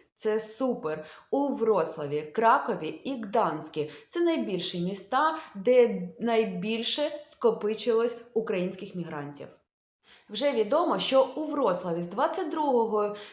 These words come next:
вересня в тестовому режимі вже почало працювати генконсульство. Подача заявок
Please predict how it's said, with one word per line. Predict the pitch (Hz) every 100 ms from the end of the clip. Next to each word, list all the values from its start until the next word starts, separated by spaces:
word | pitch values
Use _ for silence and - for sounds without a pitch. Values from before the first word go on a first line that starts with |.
| -
вересня | 185 233 247 202 175 180 160 -
в | -
тестовому | 277 339 - 349 320 311
режимі | 285 208 226 175 160 - -
вже | 208 285
почало | 349 349 330 269 165
працювати | 156 165 - 160 151 147
генконсульство. | 151 165 156 147 139 170 - 294 302 370 - - _ -
Подача | 302 311 196 - 180
заявок | 175 233 262 320 196